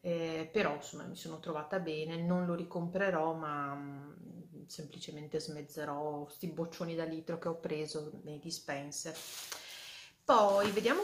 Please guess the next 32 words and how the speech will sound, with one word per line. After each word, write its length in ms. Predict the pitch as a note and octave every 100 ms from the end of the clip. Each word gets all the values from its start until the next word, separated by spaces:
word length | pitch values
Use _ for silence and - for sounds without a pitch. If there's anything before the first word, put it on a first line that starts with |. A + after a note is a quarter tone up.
| -
cosa 200 | A3 A#3
ho 40 |
finito, 460 | - A3 F#3+ F3 F#3
perché 220 | G3 G#3
in 40 |
realtà 260 | G#3 G#3 C#4+
sto 160 | C#4+
facendo 400 | - G#3 - G#3
un 140 | G#3 F#3+
po' 220 | G#3 A3
un 60 | A3
repulisti, 760 | G3+ G3 G3+ F#3 F#3+ G#3+ - F#3+
visto 300 | F#3 - F3+
che 100 | F3+
la 100 | F3+
stagione 480 | - F3+ F3 F#3 F#3
è 80 |
quella 180 | F3+ F3+
del 180 | F3 F3
decluttering, 800 | F#3+ F#3 G3 D#3 - F3+ G#3 G#3
praticamente 680 | F#3 F3 F3+ F#3 F3 E3+ F3+
abbiamo 260 | F3 F3
capito 420 | F3 F3+ F3+ F#3 F#3
tutti. 680 | F3 E3+ - A3 C#4 - - - - - -
Ah, 220 | A3+ E3+
vi 100 | -
faccio 300 | G3+ G#3 - G3+
vedere. 240 | F3 D#3+
Allora, 300 | G#3 F#3 E3+
ho 80 | C4+
finito 520 | C#4+ F#4+ D#4 F3+ F3+
questa 920 | F3 G3 F3 - - - - G#3 C#4+